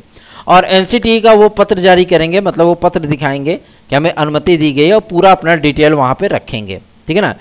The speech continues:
क्योंकि उसमें, अ, पार्टी नहीं बनाया गया था कृष्ण भगवान की याचिका में, है ना, जो भगवान कृष्ण की याचिका पड़ी थी जिसपे विस्तृत, अ, जो है मतलब आदेश आया था डी-, अ,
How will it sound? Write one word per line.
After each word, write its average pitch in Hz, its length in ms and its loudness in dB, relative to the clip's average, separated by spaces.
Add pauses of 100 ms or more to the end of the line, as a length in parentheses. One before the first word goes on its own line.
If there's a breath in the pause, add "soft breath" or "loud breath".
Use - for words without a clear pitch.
(360 loud breath)
क्योंकि 196 260 2
उसमें, 233 640 2
अ, - 520 -2
पार्टी 170 380 4
नहीं 208 160 2
बनाया 180 220 2
गया 190 200 4
था 196 80 0
कृष्ण 185 300 -4
भगवान 160 340 -2
की 165 200 0
याचिका 156 360 0
में, 147 160 -8 (260)
है 160 80 -2
ना, 123 200 -4 (340 soft breath)
जो 123 120 0
भगवान 143 380 0
कृष्ण 165 300 -4
की 175 180 2
याचिका 156 340 4
पड़ी 185 300 2
थी 135 240 -4
जिसपे 139 380 -2 (420 loud breath)
विस्तृत, 170 440 0
अ, 139 500 0
जो 131 200 0
है 147 60 2
मतलब 151 300 -2
आदेश 139 400 0
आया 131 240 2
था 151 240 -2
डी-, 135 260 -2
अ, 120 400 -6